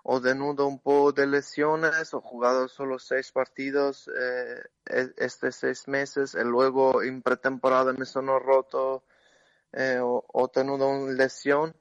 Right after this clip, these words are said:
a la rodilla, me he roto el ligamento cruzado, eh, y luego, eh, sono stato parato casi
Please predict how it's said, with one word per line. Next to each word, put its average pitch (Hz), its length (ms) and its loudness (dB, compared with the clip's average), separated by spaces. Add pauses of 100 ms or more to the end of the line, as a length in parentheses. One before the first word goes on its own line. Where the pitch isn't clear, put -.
(240)
a - 160 -2
la 123 160 2
rodilla, 139 540 -2
me 135 140 -8
he - 20 -4
roto 127 360 -2
el 127 520 -8
ligamento 131 540 0
cruzado, 135 640 2 (580)
eh, 123 840 -2
y 117 100 0
luego, 123 840 4
eh, 135 300 -10
sono 127 240 -6
stato 127 380 0
parato 127 580 2
casi 131 1040 -8